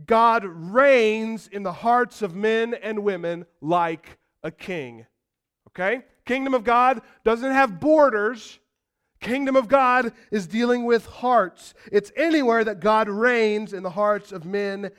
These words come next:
and women. So the question is for Mark four, twenty-six and twenty-nine is, what is happening when someone makes Jesus king in their heart?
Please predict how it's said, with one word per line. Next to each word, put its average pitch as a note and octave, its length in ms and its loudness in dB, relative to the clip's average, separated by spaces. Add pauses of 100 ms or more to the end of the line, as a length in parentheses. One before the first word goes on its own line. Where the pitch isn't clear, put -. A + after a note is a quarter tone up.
(180)
and F#3+ 240 -6
women. E3 480 -6 (520)
So A#3 120 -8
the A3 80 -4
question C4+ 480 -2
is A3 340 0
for G3+ 340 -2 (200)
Mark A3 280 4
four, B3+ 280 2
twenty-six A#3+ 560 -6
and F3+ 100 -20
twenty-nine A3 560 -2
is, F#3+ 180 -8 (220)
what A#3+ 220 -6
is D4 100 -6
happening A3+ 840 -6 (1160)
when G#3+ 160 0
someone C4+ 440 2
makes A#3 280 -4
Jesus A3+ 400 -10
king A#3 360 -8
in G#3 200 -10
their G#3 160 -6
heart? E3+ 440 -8